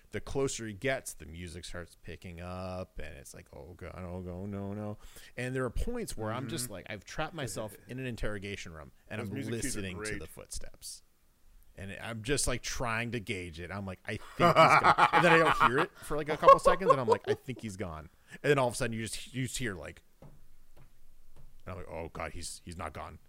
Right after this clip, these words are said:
Speaker 1: He's not gone." And I hear him opening doors, and I'm like, "Oh God, oh God, oh God, oh God, oh God." And I literally, at one point, I was in, like, a broom closet or something,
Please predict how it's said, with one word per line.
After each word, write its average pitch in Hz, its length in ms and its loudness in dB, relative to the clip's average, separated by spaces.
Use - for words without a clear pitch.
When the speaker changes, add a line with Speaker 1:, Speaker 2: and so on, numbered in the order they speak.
Speaker 1:
He's 107 160 -8
not 120 160 -2
gone." 87 260 -6
And 120 120 -2
I 117 60 0
hear 151 200 6
him 135 100 0
opening 113 380 0
doors, 107 420 -2
and 95 80 -6
I'm 87 40 -6
like, 85 160 -10
"Oh 90 160 -8
God, 78 360 -8
oh 95 100 -8
God, 85 240 -8
oh 87 60 -8
God, 82 220 -8
oh 82 60 -10
God, 82 220 -8
oh 82 40 -10
God." 80 260 -10
And 123 120 -2
I 127 100 0
literally, 139 320 2
at - 80 -4
one 123 200 -2
point, 98 300 -2
I 113 60 -6
was 117 160 -2
in, 127 160 -2
like, 120 160 -4
a 101 80 -6
broom 104 520 -4
closet 80 380 -8
or 78 80 -10
something, 156 400 -12